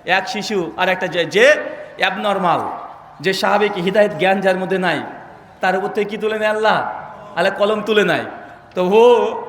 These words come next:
আমাদের এখানে যত মানুষ আছে, তার মধ্যে যদি বলা হয় ওই সব যেতে ভালো, কে কথা বলেন?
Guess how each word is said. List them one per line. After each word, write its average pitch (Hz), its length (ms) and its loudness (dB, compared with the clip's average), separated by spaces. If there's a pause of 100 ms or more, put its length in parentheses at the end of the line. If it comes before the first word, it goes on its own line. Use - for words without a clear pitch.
(220)
আমাদের 202 360 0
এখানে 214 220 -2
যত 180 260 -2
মানুষ 220 320 -4
আছে, 214 460 0 (840)
তার 214 220 2
মধ্যে 269 240 2
যদি 269 280 2
বলা 240 280 4
হয় 240 180 4 (560)
ওই 214 140 -2
সব 226 240 -2
যেতে 226 180 2
ভালো, 175 340 0 (260)
কে 202 160 2
কথা 196 160 2
বলেন? 247 200 4